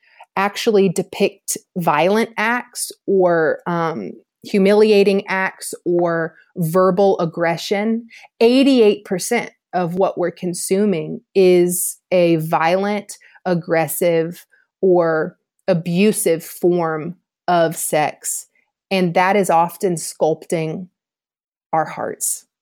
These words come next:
and our eyes and our vision. And what's so sad is we, we then still keep coming back for more. There was a, there was a, um, gentleman, uh,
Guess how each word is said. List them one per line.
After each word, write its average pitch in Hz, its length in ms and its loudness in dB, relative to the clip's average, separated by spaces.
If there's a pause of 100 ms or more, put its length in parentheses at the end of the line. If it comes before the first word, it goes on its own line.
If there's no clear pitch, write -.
(320)
and 196 160 2
our - 260 -2
eyes 160 400 -2
and 175 160 0
our 165 140 0
vision. 165 600 -4 (400)
And 190 180 4
what's - 220 0
so 208 380 2
sad 170 400 2
is 165 160 -4
we, 175 160 -8 (240)
we 180 180 -4 (600)
then 170 200 2
still 160 460 0
keep - 300 -10
coming 156 320 -6
back - 240 -6
for 165 140 -12
more. - 400 -8 (440)
There 208 100 4
was 202 140 4
a, 170 240 2
there 185 160 4
was 170 120 2
a, 160 240 4
um, 160 400 -4 (840)
gentleman, 190 500 0
uh, 165 300 0